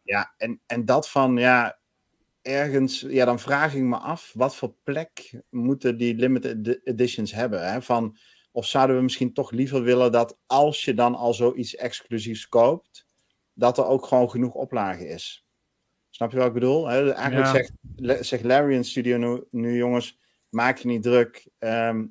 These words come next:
Speaker 1: is de run op, dan produceren we een nieuwe batch. En dan kom je dan aan de beurt." Hè, dus zij zeggen eigenlijk, "Iedereen die er een wil, die kan er een kopen." Dat is volgens mij letterlijk wat ze zeggen.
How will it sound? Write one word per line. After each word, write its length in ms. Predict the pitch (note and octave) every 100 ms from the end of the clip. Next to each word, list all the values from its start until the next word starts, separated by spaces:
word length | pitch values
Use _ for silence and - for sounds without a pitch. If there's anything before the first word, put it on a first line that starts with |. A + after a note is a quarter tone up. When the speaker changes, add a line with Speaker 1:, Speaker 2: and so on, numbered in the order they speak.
| _ _ _
Speaker 1:
is 220 | C3 A#2
de 80 | A#2
run 220 | A2+ B2 B2
op, 300 | C3+ B2 -
dan 260 | A#2 A#2 A#2
produceren 560 | B2 A#2 - B2+ A2+
we 60 | A2+
een 60 |
nieuwe 340 | A2+ C3 G2+ F2
batch. 440 | G#2 G2+ E2 - - _ _ _ _ _
En 480 | B2+ A2 A2 A2 A2+
dan 140 | A#2
kom 180 | A#2 A#2+
je 60 | A2+
dan 200 | A#2+ C3
aan 140 | A2
de 80 | G2+
beurt." 520 | F#2+ F2 D#2+ - - -
Hè, 160 | A#2
dus 140 | C#3 -
zij 140 | A#2+
zeggen 180 | A#2 A#2
eigenlijk, 280 | B2 B2 A#2
"Iedereen 380 | C#3+ D3 C#3 B2+
die 180 | B2 B2
er 80 | A2+
een 100 | G#2+
wil, 200 | C#3 D#3
die 120 | C#3+
kan 220 | C3 B2
er 60 | A#2
een 100 | G#2
kopen." 300 | G2 F2+ F#2+
Dat 100 | A2
is 60 |
volgens 220 | - G#2+ A#2+
mij 100 | A2
letterlijk 360 | A#2+ B2 A#2 G#2
wat 160 | G#2
ze 100 | -
zeggen. 460 | G2+ C3 C#3+ F#3